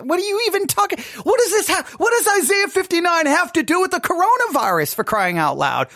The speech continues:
Why aren't we talking about the coronavirus in, in twenty twenty-three in our preaching? That's still like, a, oh man, alive. Okay, I'm, I'm remaining calm.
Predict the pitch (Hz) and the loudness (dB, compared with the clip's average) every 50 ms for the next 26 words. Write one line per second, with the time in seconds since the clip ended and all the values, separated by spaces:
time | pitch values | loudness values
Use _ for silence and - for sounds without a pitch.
0 | - - - 349 415 440 453 453 480 415 269 - 359 403 427 - 494 440 392 381 | -2 0 0 2 2 2 2 0 0 -2 -2 -2 -2 -2 -2 -2 -2 -2 0 2
1 | 370 370 381 392 - - 339 311 320 330 403 466 494 466 359 269 233 208 196 214 | 0 0 0 -2 -4 -2 -2 0 2 4 4 4 2 2 0 0 0 0 0 0
2 | 240 262 - 269 262 214 180 - - - - - - - - - 269 285 - - | 0 -2 -4 -6 -8 -8 -10 -12 -18 -20 -20 -16 -10 -6 -2 -2 -2 -2 0 0
3 | 254 349 403 427 381 277 339 392 381 349 269 330 359 370 370 359 330 302 - - | 0 0 2 0 0 0 0 0 0 0 0 0 0 2 2 2 0 0 0 0
4 | 359 359 349 - 277 196 240 262 - - - - - 320 349 370 349 330 302 262 | 0 0 0 -2 -2 -2 0 -2 0 -2 -4 -2 0 0 0 2 2 2 0 2
5 | - 254 226 - - - 185 147 - - - - - - 220 214 190 185 - 220 | 2 0 0 0 -4 -12 -12 -10 -10 -10 -10 -8 -4 -2 -2 0 0 0 0 -2
6 | 226 - 123 127 135 143 151 165 175 180 185 185 180 151 143 139 127 143 143 123 | -4 -6 -6 -6 -6 -6 -6 -6 -6 -6 -4 -4 -4 -6 -6 -8 -8 -10 -10 -8
7 | 123 127 123 123 113 110 113 107 104 110 95 95 156 - - - 113 110 - 143 | -6 -6 -4 -4 -4 -6 -6 -8 -10 -12 -12 -12 -12 -10 -10 -12 -14 -12 -10 -12
8 | 143 147 - 147 143 139 139 135 131 139 127 113 113 117 117 123 127 - - 247 | -10 -8 -8 -6 -6 -6 -6 -6 -6 -8 -8 -8 -10 -12 -12 -14 -12 -10 -10 -8
9 | 311 349 294 254 247 262 285 254 | -8 -8 -8 -8 -8 -10 -10 -12